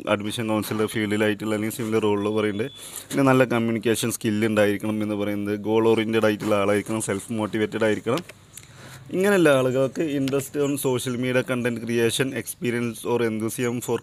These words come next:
creating engaging content on social media platform is a plus എന്ന് പറയുന്ന നല്ലൊരു പോസ്റ്റർ മേക്കിങ്ങും കാരണം സോഷ്യൽ മീഡിയയിലൊക്കെ പരസ്യങ്ങൾ ഇടാനും അതിനൊക്കെ കഴിവുള്ള ആളുകളാണെന്നുണ്ടെങ്കിൽ അതൊരു പ്ലസ് പോയിന്റ് ആയിട്ട് തന്നെ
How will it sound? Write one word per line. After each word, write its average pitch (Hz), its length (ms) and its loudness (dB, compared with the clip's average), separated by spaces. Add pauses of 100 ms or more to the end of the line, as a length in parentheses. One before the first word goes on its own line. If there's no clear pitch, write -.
creating 110 500 -2
engaging 110 520 -2
content 107 360 0
on 110 60 0 (100)
social 110 280 -2 (100)
media 107 260 0
platform 107 380 -2 (580)
is - 160 2
a - 20 2 (100)
plus 123 200 4 (120)
എന്ന് 113 160 0
പറയുന്ന 107 180 0
നല്ലൊരു 110 320 2
പോസ്റ്റർ 107 300 -4 (100)
മേക്കിങ്ങും 110 460 -6
കാരണം 107 260 2
സോഷ്യൽ 107 300 -4
മീഡിയയിലൊക്കെ 110 460 -2 (140)
പരസ്യങ്ങൾ 110 480 -2
ഇടാനും 107 380 -2
അതിനൊക്കെ 110 320 -4 (100)
കഴിവുള്ള 110 480 4
ആളുകളാണെന്നുണ്ടെങ്കിൽ 104 800 2 (440)
അതൊരു 123 240 4
പ്ലസ് 110 280 0
പോയിന്റ് 123 260 2
ആയിട്ട് 120 240 4
തന്നെ 120 180 2